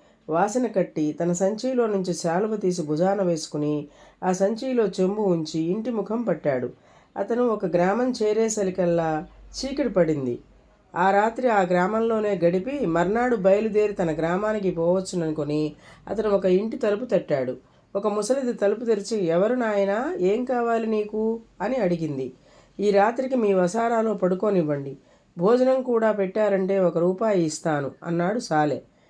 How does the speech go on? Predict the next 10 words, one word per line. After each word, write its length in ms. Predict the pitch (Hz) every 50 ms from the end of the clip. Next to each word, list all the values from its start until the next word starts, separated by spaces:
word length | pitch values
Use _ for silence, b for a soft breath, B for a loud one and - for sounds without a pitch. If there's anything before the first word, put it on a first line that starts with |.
| b b _ 156
"దానికేం 420 | 147 151 165 185 185 226 240 240
భాగ్యం 440 | 214 208 214 214 196 196 220 214 214
నాయనా" 560 | 208 202 202 202 202 202 202 202 202 208 208 208 b b b b b b b -
అని 140 | 214 233
ముసలిది 480 | 220 196 185 180 - 240 240 226 262 269
సాలె 400 | 254 233 196 196 196 214 220 220
దగ్గర 180 | 202 202 214 202
ఒక 160 | 185 170 175
రూపాయి 420 | 165 170 175 175 208 208 208 202
తీసుకుని 600 | 196 202 196 185 - - 220 247 277 294 226 -